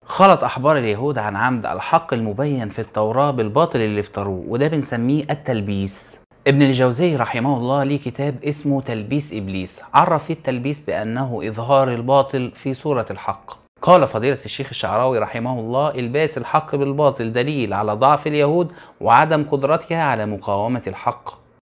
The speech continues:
وتكتم الحق الصريح عن عامة بني إسرائيل وجهالهم، فهم يفسدون ويعلمون أنهم مفسدون، يخلطون الحق بالباطل تارة ويكتمون الحق تارة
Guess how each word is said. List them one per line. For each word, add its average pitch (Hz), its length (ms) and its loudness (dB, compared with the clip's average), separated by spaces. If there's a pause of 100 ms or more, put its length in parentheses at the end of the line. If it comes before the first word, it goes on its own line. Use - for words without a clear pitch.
(160)
وتكتم 139 460 4
الحق - 340 0
الصريح 113 520 -2
عن 101 100 -2
عامة 113 380 -2
بني 120 380 -2
إسرائيل 107 540 -4
وجهالهم، 101 1000 -2 (460)
فهم 165 360 4
يفسدون 107 600 0 (200)
ويعلمون 104 720 4
أنهم 139 480 2
مفسدون، 147 520 0 (240)
يخلطون 127 540 0
الحق 123 460 2
بالباطل 107 580 0
تارة 143 520 2 (240)
ويكتمون 147 520 0
الحق 143 480 -2
تارة 135 320 2